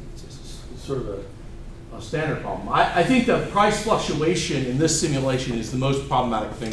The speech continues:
there is about this system. So I thought about fixing it, and I thought, "Nah, I'd rather just criticize it." I mean, in the sense that that's valuable. I mean, I think that's, that's a very important practice in engineering, to be critical of technology,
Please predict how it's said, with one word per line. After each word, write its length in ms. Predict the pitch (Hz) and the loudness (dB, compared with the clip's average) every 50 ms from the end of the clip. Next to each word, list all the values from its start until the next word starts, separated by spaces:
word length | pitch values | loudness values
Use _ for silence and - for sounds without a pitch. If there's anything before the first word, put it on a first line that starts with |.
| 101 101 | -6 -6
there 160 | 101 101 98 | -4 -2 -2
is 260 | 98 95 - - - - - - - - - - | -4 -4 -6 -8 -10 -12 -12 -12 -12 -12 -10 -6
about 320 | 101 107 101 95 - - | -2 0 0 0 -2 -4
this 160 | - - - | -8 -8 -8
system. 360 | - 117 117 - - - - - - - - - - - - - - - - | -6 -6 -6 -6 -6 -10 -10 -12 -12 -14 -14 -14 -14 -14 -14 -12 -12 -12 -8
So 140 | - - 151 | -2 0 2
I 80 | 147 147 | 2 4
thought 200 | 170 160 160 160 | 6 8 8 8
about 180 | 151 143 - | 8 6 6
fixing 300 | - 156 - - 151 143 | 4 2 0 0 -2 -2
it, 20 | 131 | -2
and 80 | 131 | -2
I 100 | 131 117 | -4 -4
thought, 220 | 110 135 135 113 113 | -2 -2 -2 -2 0
"Nah, 220 | 131 139 143 139 | 0 2 4 4
I'd 100 | 139 139 | 4 4
rather 200 | 147 143 147 135 | 4 2 0 0
just 260 | - 120 - - - - | -2 -4 -6 -8 -6 -2
criticize 500 | - - - 113 - 123 - - - - | -2 0 0 0 -2 -4 -6 -6 -6 -8
it." 100 | - - - - - - - - - - - | -8 -10 -12 -14 -14 -14 -14 -14 -12 -6 0
I 80 | 156 156 | 2 4
mean, 380 | 165 160 156 160 - - - - - | 6 6 4 2 -2 -8 -10 -10 -6
in 140 | - 175 165 | -2 0 0
the 60 | 160 | 2
sense 260 | 151 - 226 214 175 - | 6 6 6 6 6 2
that 100 | 226 175 | 0 0
that's 200 | 196 208 208 - | 2 2 2 6
valuable. 560 | 214 - 185 175 156 - - - - 104 110 | 8 8 10 10 10 8 6 0 -2 -2 -2
I 40 | 120 | -2
mean, 180 | 139 143 139 | -2 0 0
I 100 | 139 139 | 2 0
think 220 | 139 - 175 151 - | 2 0 0 0 0
that's, 320 | 165 147 139 - - - | 0 0 0 -2 -4 -4
that's 240 | - 147 135 - - | -2 -2 -2 -2 -2
a 60 | 143 | -2
very 360 | 131 123 120 139 139 139 139 | -4 -2 0 0 2 2 2
important 360 | 135 131 - 156 151 - - - | 2 0 -2 -4 -4 -4 -2 0
practice 380 | 139 131 - - - - - | 0 0 0 0 -4 -6 -6
in 60 | 110 | -4
engineering, 480 | 101 - - 104 110 113 110 101 - - | -4 -2 -2 -2 -4 -2 -2 -2 -2 -2
to 80 | - - | -2 -2
be 320 | - - - - 131 127 | 0 0 0 0 -2 -2
critical 420 | - - 185 180 160 143 175 147 | -4 -2 -2 -2 0 0 -2 -2
of 60 | 139 143 | -2 -2
technology, 640 | 139 131 120 123 123 120 123 117 120 120 113 113 | -2 -2 -2 0 0 0 0 0 -2 -2 -2 -4